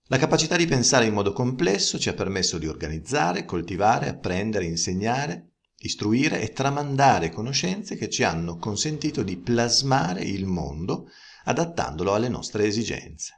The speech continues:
È grazie all'immaginazione che siamo stati in grado di trasformare il pianeta e renderlo come lo conosciamo oggi. In questo senso, l'idea che sia il pensiero a modellare la realtà non è solo un concetto astratto, ma un vero e proprio dato evolutivo.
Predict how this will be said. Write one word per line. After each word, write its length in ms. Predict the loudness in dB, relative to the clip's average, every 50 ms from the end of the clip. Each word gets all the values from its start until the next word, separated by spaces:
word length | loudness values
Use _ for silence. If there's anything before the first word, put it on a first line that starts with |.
| -20 _ _ _ _ _ _ _ _ _ _ _ _ _ _ _ -20 -20 -20 _ -6
È 80 | 0
grazie 380 | 4 6 6 6 6 4 2 2
all'immaginazione 960 | 2 4 4 4 4 4 2 2 0 0 0 0 2 2 2 2 0 0 0
che 100 | 0 0
siamo 240 | 0 0 0 -2
stati 280 | -2 -2 -4 -4 -2 -4
in 60 | -2
grado 280 | 0 0 0 0 0 0
di 100 | -2 -2
trasformare 720 | -2 -2 -4 -4 -2 -2 -2 -2 0 2 2 2 2 2
il 120 | -2 -4 -2
pianeta 480 | -2 0 0 2 2 0 0 0 0
e 40 | 0
renderlo 640 | 2 2 0 0 0 -2 -2 -2 -2 -2 -4 -4 -6
come 380 | -6 -4 -4 -2 -2 -4 -6 -4
lo 120 | -4 -4
conosciamo 640 | -4 -4 -4 -4 -2 -2 -2 -2 -2 -4 -4 -4 -4
oggi. 360 | -6 -8 -12 -14 -14 -14 -14 -16 _ _ _ _ _ _ _ _ _ _ _ -4
In 80 | -2 0
questo 240 | 0 0 0 0
senso, 680 | 0 2 2 2 2 0 -2 -2 -2 -2 -2 -4 -4 -6 -12 -20 -20 -20 -20 -6 0
l'idea 280 | 0 2 4 2 2
che 120 | 2 0 2
sia 240 | 2 4 4 4 4
il 260 | 4 4 2 -2 -2
pensiero 840 | 0 0 0 0 0 0 0 2 4 6 6 6 6 6 2 0
a 40 | 0
modellare 560 | 0 -2 0 2 2 2 4 4 4 4 2
la 120 | 0 0 0
realtà 400 | 0 -2 -2 -2 -2 -2 0 0
non 160 | 0 0 0
è 60 | -2
solo 220 | -2 -4 -4 -6
un 100 | -8 -8
concetto 460 | -6 -6 -6 -4 -4 -4 -4 -6 -6 -6
astratto, 580 | -4 -4 -4 -4 -4 -4 -4 -6 -6 -4 -2
ma 140 | 0 0 2
un 180 | 0 0 0 2
vero 280 | 4 4 4 4 2
e 40 | 0
proprio 400 | 0 0 0 0 0 0 0 -2
dato 400 | 0 0 -2 -2 -2 0 0 2
evolutivo. 800 | 2 4 4 2 2 0 -2 -6 -10 -12 -12 -14 -16 -18 -20